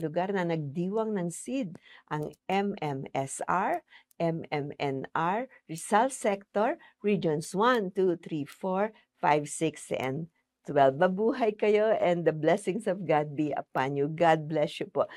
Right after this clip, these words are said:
Ganun din ang ilang mga global outreach natin na bumati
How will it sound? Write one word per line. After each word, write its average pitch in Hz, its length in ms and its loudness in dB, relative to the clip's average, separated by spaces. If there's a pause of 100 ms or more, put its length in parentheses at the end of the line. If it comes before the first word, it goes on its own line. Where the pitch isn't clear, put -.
(140)
Ganun 254 320 2
din 277 240 0
ang 202 80 -2
ilang 226 400 2
mga 196 320 -4
global 175 480 2
outreach 165 560 -2
natin 233 320 -4
na 185 80 -4
bumati 170 640 -4